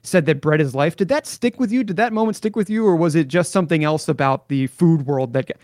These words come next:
and so, and, and Chris sat back and he was like, he, like, didn't know what to say. That type of moment, it doesn't have to be that. You don't have to, like,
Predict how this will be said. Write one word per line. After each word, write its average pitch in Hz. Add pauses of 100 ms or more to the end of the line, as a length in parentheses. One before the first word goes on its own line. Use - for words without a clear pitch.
(200)
and 160
so, 160
and, 170
and 165
Chris 294
sat 185
back 196
and 170
he 156
was 139
like, 135 (840)
he, -
like, 269
didn't 254
know 190
what 160
to -
say. - (840)
That 226 (720)
type 208 (280)
of 160
moment, 170
it -
doesn't 180
have 139
to -
be 127
that. 131
You 156
don't 147
have 143
to, 147
like, 131